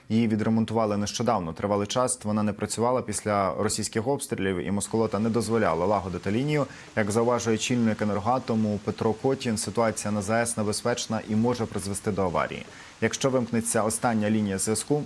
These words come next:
заес опиниться в черговому блекауті. А це є серйозним порушенням умов безпечної експлуатації станції. Від початку російської окупації Запорізька А Е С пережила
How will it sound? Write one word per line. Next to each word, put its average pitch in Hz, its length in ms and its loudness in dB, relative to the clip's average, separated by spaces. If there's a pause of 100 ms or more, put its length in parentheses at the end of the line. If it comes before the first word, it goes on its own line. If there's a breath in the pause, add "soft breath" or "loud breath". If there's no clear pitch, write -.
заес 110 420 2
опиниться 123 480 0
в 101 40 -4
черговому 110 540 0
блекауті. 92 600 0 (440 loud breath)
А 107 120 2
це 139 260 2
є 131 280 2
серйозним 117 680 2
порушенням 120 600 0
умов 110 420 2
безпечної 104 600 0
експлуатації 95 640 -2
станції. - 560 -2
Від 85 80 -10
початку 113 420 -2
російської 107 420 -2
окупації 98 500 -2
Запорізька 98 480 -2
А 117 120 4
Е 120 40 0
С - 80 -4
пережила 101 500 0